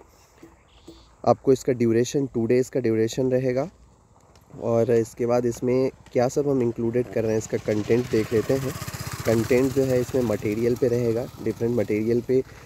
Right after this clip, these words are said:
अ, material सबका guideline क्या है according to आईएस फ़ोर फ़ाइव सिक्स टू थाउजेंड, ये यहाँ पे discuss किया जाएगा। Concrete के ऊपर discussion किया जाएगा according to आईएस फ़ोर फ़ाइव सिक्स टू थाउजेंड। उसके बाद workability of concrete,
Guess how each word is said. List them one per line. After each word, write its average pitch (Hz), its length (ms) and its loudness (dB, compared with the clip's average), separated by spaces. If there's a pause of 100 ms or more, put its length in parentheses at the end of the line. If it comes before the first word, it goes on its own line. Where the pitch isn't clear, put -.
(180)
अ, 107 180 2
material 110 460 0
सबका 123 280 -4
guideline 107 500 0
क्या 110 200 0
है 110 220 2
according 104 460 -4
to 113 180 0 (100)
आईएस 107 340 0
फ़ोर 107 200 -2
फ़ाइव 104 200 -2
सिक्स - 260 -8
टू 113 140 -4
थाउजेंड, 104 420 -2
ये 104 220 0
यहाँ 101 300 -2
पे 101 140 -4
discuss 101 380 -6
किया 113 180 -2
जाएगा। 110 340 0 (460)
Concrete 117 480 -2 (720)
के 127 80 2
ऊपर 120 260 2
discussion 120 460 -4
किया 123 240 -2
जाएगा 117 380 -2 (480)
according 113 500 2
to 117 140 0
आईएस 107 320 0
फ़ोर 110 160 -4
फ़ाइव 110 180 0
सिक्स - 280 -12
टू 117 120 -2
थाउजेंड। 110 460 0 (200)
उसके - 280 -6
बाद 110 240 2
workability 117 840 0
of 127 120 4 (120)
concrete, 123 340 -2